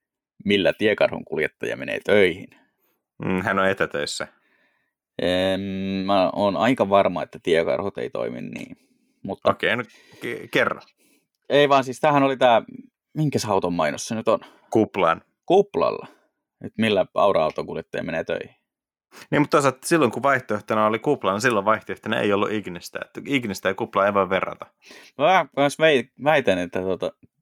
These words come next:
Speaker 1: tiekarhun kuljettaja vetää sen verran rankempaa meno-, menoa kuin tota, perus aura-auton kuljettaja, että kyllä se, kyllä se menee Igniksen puolelle, että siinä ei enää kuplat, kuplat pukkee.
Speaker 2: Ootas, nyt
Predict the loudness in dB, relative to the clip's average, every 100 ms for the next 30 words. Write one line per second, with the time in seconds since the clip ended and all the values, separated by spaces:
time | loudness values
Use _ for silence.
0 | _ _ -14 -4 0 2 2 0 -2 -2
1 | -2 -2 0 0 -2 _ _ _ _ -2
2 | 2 4 4 4 0 -2 -6 _ -8 0
3 | 2 2 0 -4 0 2 0 -4 _ _
4 | -4 -2 -2 -4 0 2 2 0 -4 -6
5 | -6 -2 -4 -6 _ _ _ -20 -18 -4
6 | 0 0 2 2 4 4 2 0 -4 -8
7 | _ -8 -8 -8 -6 0 0 0 -8 -6
8 | -2 -2 -4 -6 -4 0 0 2 0 -2
9 | -8 -12 -16 -18 _ _ _ _ 0 2
10 | 2 0 -4 -8 -6 -4 -2 -2 -2 0
11 | 0 0 -6 -12 _ _ _ _ _ _
12 | _ -2 -2 0 2 2 2 0 -4 -6
13 | -10 -20 -20 _ _ _ -20 -20 _ _
14 | 2 2 2 -2 -4